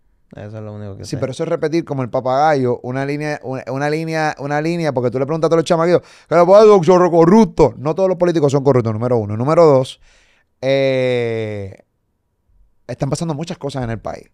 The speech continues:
Speaker 1: No, yo creo que a los chamacos no les importa nada de eso, en verdad.
Speaker 2: No, cien por ciento de acuerdo, no les
Speaker 1: No
Speaker 2: importa.
Speaker 1: les importa.
Speaker 2: No les importa.
Speaker 1: O sea, pero sabemos lo de las playas, de las playas del pueblo, eh,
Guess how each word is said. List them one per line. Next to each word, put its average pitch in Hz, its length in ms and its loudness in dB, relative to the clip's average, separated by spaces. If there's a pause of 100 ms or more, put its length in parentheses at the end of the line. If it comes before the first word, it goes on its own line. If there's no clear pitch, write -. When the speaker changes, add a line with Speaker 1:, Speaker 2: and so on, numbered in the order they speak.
(380)
Speaker 1:
No, 110 500 -18
yo 117 140 -18
creo 113 160 -14
que 117 80 -16
a - 40 -12
los 127 80 -14
chamacos 123 400 -16
no 120 100 -18
les 120 80 -16
importa 107 400 -18
nada 104 300 -18
de 104 80 -20
eso, 113 100 -20
en 107 140 -20
verdad. 104 100 -20
Speaker 2:
No, 143 80 -8
cien 127 160 -8
por 123 80 -10
ciento 131 220 -10
de 117 60 -6
acuerdo, 117 260 -10
no 104 100 -10
les 113 80 -6
Speaker 1:
No 117 60 -4
Speaker 2:
importa. 107 300 -12
Speaker 1:
les 110 100 -14
importa. 107 420 -16
Speaker 2:
No 113 80 -8
les 113 140 -6
importa. 104 440 -14 (200)
Speaker 1:
O 120 40 -16
sea, 123 240 -12
pero 107 520 -14 (160)
sabemos 101 360 -16
lo 135 120 -4
de 117 80 -4
las 98 140 -12
playas, 104 640 -14 (640)
de 92 360 -20
las 92 140 -20
playas 101 340 -20
del 92 140 -20
pueblo, 104 640 -16 (720)
eh, 95 680 -14